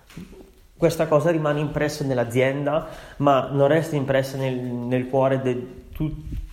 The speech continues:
di tutta Italia o comunque tutto il mondo. Quando si sente di persone morte risucchiate da un tornio parallelo, eh, perché,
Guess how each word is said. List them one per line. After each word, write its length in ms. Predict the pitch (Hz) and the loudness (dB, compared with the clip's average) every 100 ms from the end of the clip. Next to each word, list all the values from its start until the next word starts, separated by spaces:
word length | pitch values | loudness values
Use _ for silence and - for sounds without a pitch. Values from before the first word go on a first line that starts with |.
| - | -8
di 120 | 123 | -6
tutta 240 | 135 131 | -4 -6
Italia 480 | 123 117 113 120 123 | 0 2 4 2 0
o 60 | 117 | 0
comunque 320 | 120 113 117 | -2 -2 -4
tutto 180 | - 113 | -4 -6
il 60 | |
mondo. 560 | 104 101 101 98 - - - - | -4 -6 -6 -8 -10 -16 -20 -4
Quando 180 | 131 135 | -2 -2
si 120 | - | -4
sente 480 | 143 139 143 156 139 | -2 -2 0 0 0
di 80 | 143 | 0
persone 640 | 135 123 143 151 147 135 | -4 -2 -2 0 0 0
morte 420 | 127 120 131 - | 2 0 0 0
risucchiate 480 | 135 135 131 - 127 | -2 -2 -4 -2 -2
da 80 | 135 | -2
un 80 | 120 | -2
tornio 340 | 127 123 120 | 0 0 -2
parallelo, 760 | 120 123 117 120 107 107 107 - - - - - | 0 0 2 2 2 0 -2 -8 -18 -20 -20 -8
eh, 640 | - 117 110 107 101 104 101 | 0 2 2 0 -2 -4 -4
perché, 800 | 110 101 113 120 127 120 107 - | -6 -2 2 2 2 -2 -4 -10